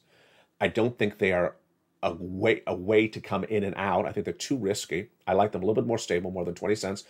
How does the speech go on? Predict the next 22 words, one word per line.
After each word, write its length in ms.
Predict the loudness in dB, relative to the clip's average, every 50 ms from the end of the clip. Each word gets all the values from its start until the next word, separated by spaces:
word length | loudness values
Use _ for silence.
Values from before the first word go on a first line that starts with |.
| -20 _ 0
even 160 | 2 2 4
more 160 | 6 4 4
than 120 | 4 2 0
a 20 |
dollar. 360 | 0 0 0 0 -2 -4 -4 -6 _ _ -20 -20 -20 -14 -4
And 80 | 0 4
I 60 | 6
wanna 180 | 6 6 6 4
get 200 | 4 4 4 6
in, 120 | 6 2
get 140 | 2 2 2
out. 180 | 2 2 2 4
I 120 | 4 4
also 200 | 4 4 2 2
wanna 140 | 2 2 2
remember 460 | 0 0 0 2 2 2 4 4 4
what 160 | 4 4 2
coins 320 | 2 2 2 2 2 0 -4
have 100 | -4 -2
done 200 | 0 0 2 2
well 180 | 2 2 2
for 220 | 0 -6 -14 -16